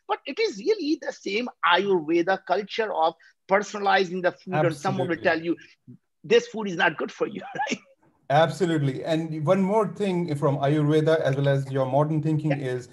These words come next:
Speaker 2: the abundance mindset and how a
Speaker 1: Yeah.
Speaker 2: meditation, medication, and, um, microbial things can basically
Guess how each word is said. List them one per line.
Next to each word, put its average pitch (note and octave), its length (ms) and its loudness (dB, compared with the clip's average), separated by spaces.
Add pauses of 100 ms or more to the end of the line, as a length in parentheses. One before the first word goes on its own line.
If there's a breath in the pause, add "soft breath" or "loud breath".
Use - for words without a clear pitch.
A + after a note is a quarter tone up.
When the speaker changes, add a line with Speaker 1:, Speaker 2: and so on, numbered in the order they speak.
(200 loud breath)
Speaker 2:
the - 160 -6
abundance F#3+ 540 2
mindset C#3 760 0
and B2+ 160 -4
how C#3+ 360 2 (400 loud breath)
a C3 60 -6
Speaker 1:
Yeah. C3+ 140 -2
Speaker 2:
meditation, D#3+ 720 0 (280 soft breath)
medication, D#3 800 2
and, D3 400 2
um, C#3 580 2 (100)
microbial D3 1200 0
things E3 360 -2
can C#3 420 0
basically C#3+ 640 -2